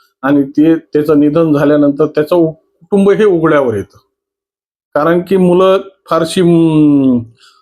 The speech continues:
फारशी स-, सज्ञान नसतात किंवा त्या पद्धतीची कॅपेबल नसतात आणि आधीच्या परिस्थित्या त्या पद्धतीच्या नव्हत्या. एक खांद्याला खांदा लावून, अं, झटणं-, झुंजणारी बायको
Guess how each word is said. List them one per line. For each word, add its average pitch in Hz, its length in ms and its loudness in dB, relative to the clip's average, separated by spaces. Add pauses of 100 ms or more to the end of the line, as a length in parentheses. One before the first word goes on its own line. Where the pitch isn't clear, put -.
(240)
फारशी 151 340 -2
स-, - 120 -4
सज्ञान 160 580 0
नसतात 165 340 -2
किंवा 165 340 -2
त्या 156 160 -2
पद्धतीची 156 580 -2
कॅपेबल 165 420 -2
नसतात 151 400 -2 (440)
आणि 143 120 0
आधीच्या 160 460 -2
परिस्थित्या 180 500 -2
त्या 190 140 -2
पद्धतीच्या 185 540 -4
नव्हत्या. 165 360 -2 (1040)
एक 170 160 -2
खांद्याला 170 440 0
खांदा 156 260 0
लावून, 156 320 0
अं, 135 1080 0 (280)
झटणं-, 117 360 -2 (540)
झुंजणारी 151 440 0
बायको 131 640 -4